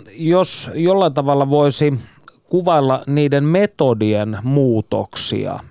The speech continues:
niin onko siis, ö, perinteisestä kuittivenkuloinnista siirrytty, ö, tällaisiin monimutkaisempiin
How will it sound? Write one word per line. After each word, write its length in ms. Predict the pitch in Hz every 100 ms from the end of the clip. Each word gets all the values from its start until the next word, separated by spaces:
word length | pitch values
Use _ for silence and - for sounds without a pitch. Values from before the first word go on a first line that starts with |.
| -
niin 460 | 131 127 123 120 113 - _ _ _ _ _ _ -
onko 220 | 147 147
siis, 280 | 135 147 - _ - 156
ö, 240 | 147 143 131
perinteisestä 920 | 180 180 170 131 139 120 131 - 139 120 - _ _ _ - _
kuittivenkuloinnista 1600 | 180 170 - - 139 117 123 135 143 135 135 135 127 127 120 139
siirrytty, 500 | 160 147 131 120 135
ö, 80 | 110 117 131 131 143
tällaisiin 400 | 135 127 123 135
monimutkaisempiin 1200 | 147 151 131 123 - 127 120 131 117 131 127 120